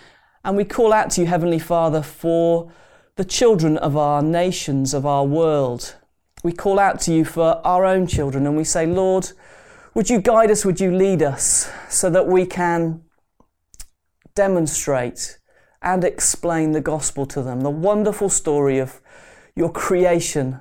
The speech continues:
of us. And even though we're fallen, that we can be rescued and saved by you. May we explain this well to our children and our young people.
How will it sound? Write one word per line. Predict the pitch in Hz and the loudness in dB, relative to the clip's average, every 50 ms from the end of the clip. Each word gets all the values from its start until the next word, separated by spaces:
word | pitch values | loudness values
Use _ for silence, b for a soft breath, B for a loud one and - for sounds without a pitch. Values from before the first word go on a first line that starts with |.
| - - | -12 -8
of | - 139 139 | -6 -4 -4
us. | 135 117 - - - - - - - B B B B B B B B B B B B | -4 -6 -6 -6 -4 -4 -4 -6 -8 B B B B B B B B B B B B
And | 180 180 175 160 - - - - - _ - - | 0 0 0 0 -2 -6 -14 -16 -18 _ -4 0
even | 202 208 190 208 | 0 2 2 2
though | 202 196 202 | 2 4 4
we're | 196 196 185 | 4 2 2
fallen, | - - - 202 196 190 185 185 175 170 | 0 -2 0 2 4 4 4 4 2 2
that | - - | 0 2
we | 160 160 | 0 -2
can | - - 156 | 0 0 0
be | 143 156 160 | 2 2 2
rescued | 160 202 196 190 - - 175 175 156 | 2 2 0 0 -2 -2 0 0 0
and | 156 147 139 | 0 0 0
saved | - - - 208 185 180 175 165 170 - | 0 0 0 2 2 2 0 0 -2 -2
by | 170 160 | -2 0
you. | 156 147 147 170 196 - | 2 2 2 0 0 0
May | - 214 240 262 | 0 0 2 2
we | 240 240 214 | 2 2 2
explain | 202 202 - - - - 202 196 190 190 185 | 2 0 0 -2 -2 0 0 0 0 2 0
this | 175 170 156 - - | 0 0 -2 -4 -4
well | 156 151 165 165 165 160 151 | -2 0 2 2 2 0 -2
to | - - 143 139 | -4 -2 -2 -2
our | 139 139 | -2 -4
children | 143 - - 180 165 165 151 160 156 | -6 -6 -4 -2 -2 -2 -2 -2 -2
and | 147 143 147 | -2 -2 -2
our | 143 143 | -2 -2
young | 147 147 151 147 147 143 | -2 -2 -2 -4 -4 -6
people. | 143 - 147 131 131 - - 117 131 131 | -8 -8 -8 -8 -8 -10 -14 -14 -14 -14